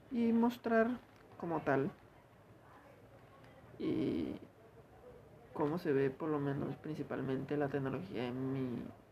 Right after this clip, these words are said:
en mi territorio y si Dios lo permite, bueno, yo digo porque soy creyente, eh, creyente a un Dios monoteísta, em,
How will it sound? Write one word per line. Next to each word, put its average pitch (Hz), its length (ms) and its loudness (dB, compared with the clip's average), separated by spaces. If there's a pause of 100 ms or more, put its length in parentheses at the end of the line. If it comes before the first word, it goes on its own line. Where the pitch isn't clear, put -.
(280)
en 147 120 -6
mi 135 60 -4
territorio 143 560 -2
y 135 160 2
si 123 220 -6
Dios 131 420 -4
lo 143 100 -2
permite, 139 540 -4 (340)
bueno, 135 240 -2 (460)
yo 135 120 2
digo 139 380 2
porque 139 220 -6
soy 135 140 -10
creyente, 139 540 -4 (840)
eh, 143 480 0 (140)
creyente 135 460 -2
a 135 60 0
un 135 220 0
Dios 135 380 4
monoteísta, 139 640 -4 (920)
em, 139 380 -2